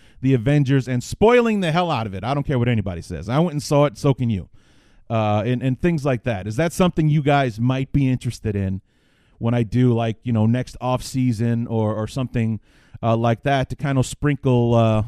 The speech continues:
just kinda sprinkle that in, uh, keep the show coming out, and give me a reason to do at least one episode a week during the, uh,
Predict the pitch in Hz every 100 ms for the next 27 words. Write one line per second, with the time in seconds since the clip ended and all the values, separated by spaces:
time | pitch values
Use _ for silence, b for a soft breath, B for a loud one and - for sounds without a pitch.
0 | 120 - 131 - 156 143 - 180 160 139
1 | 135 143 147 139 b b b - 123 123
2 | - 156 143 - 139 - 131 127 131 135
3 | 139 - 147 147 156 214 220 175 175 180
4 | 156 147 147 143 165 156 143 139 143 151
5 | 160 - - b b b b - 131 185
6 | 170 - 143 147 127 120 123 123 - -
7 | _ 107 95 131 139 131 127 110 117 113
8 | 113 107 107